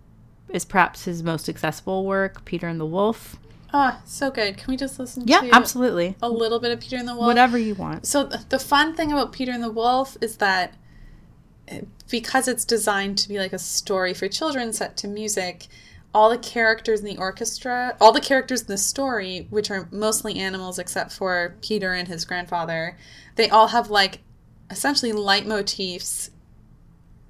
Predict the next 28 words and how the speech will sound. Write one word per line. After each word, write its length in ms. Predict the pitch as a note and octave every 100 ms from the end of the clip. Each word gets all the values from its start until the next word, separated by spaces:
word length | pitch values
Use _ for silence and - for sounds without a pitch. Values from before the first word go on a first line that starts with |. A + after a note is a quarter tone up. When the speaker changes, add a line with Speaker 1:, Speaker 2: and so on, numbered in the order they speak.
| - -
Speaker 2:
that 180 | G3+ F#3+
really 200 | G#3 G3
represent 460 | F#3+ F#3+ G3+ G3+
them 80 | G3
in 80 | F#3+
the 80 | F3+
story, 400 | - D4 C4 G#3+
and 100 | -
also 260 | G3 G#3 G3+
they 80 |
have 120 | G3 F#3+
specific 560 | - F3+ - D4+ C#4
instruments 680 | G#3+ G#3+ G#3+ E3+ E3 - - -
that 180 | G3+ G3
are 440 | F#3 F#3 F3+ F3 - - - - -
attached 500 | G3+ - F#3+ F#3 -
to 80 | G#3+
them. 240 | G3 E3+
So 160 | E3+ G3
whenever 280 | G3 G#3+ A#3
you 160 | A3
hear 580 | G#3 A3 G#3 G3 G3 G3 - - -
the, 220 | - G#3 - F#3
the 300 | F#3 G3 F#3
flute, 440 | - C#4+ C#4 C4+
you 100 | A#3
know 260 | G#3 G3 F#3+
it's 420 | F#3+ F3+ - -